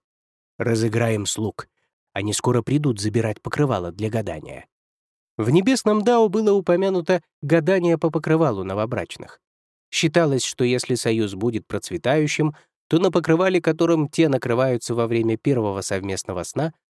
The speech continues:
останутся следы ножек башков удачи. Кто такие башки удачи, небесное Дао умалчивало. Бог удачи отнекивался, он к этому не причастен,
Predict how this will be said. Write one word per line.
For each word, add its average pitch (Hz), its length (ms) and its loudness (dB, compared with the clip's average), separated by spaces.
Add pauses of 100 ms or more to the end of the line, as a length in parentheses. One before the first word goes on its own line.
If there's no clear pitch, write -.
останутся 190 520 0
следы 170 320 0
ножек 170 460 2 (140)
башков 143 520 0
удачи. 92 420 -8 (600)
Кто - 180 -2
такие 123 320 0
башки 113 340 -2
удачи, 92 420 -4
небесное 107 520 -4
Дао 104 300 -2
умалчивало. - 680 -8 (720)
Бог 170 340 0
удачи 196 600 0
отнекивался, 101 920 -2
он 202 180 -2
к - 80 -6
этому 214 200 -2
не 208 120 -2
причастен, 113 640 -4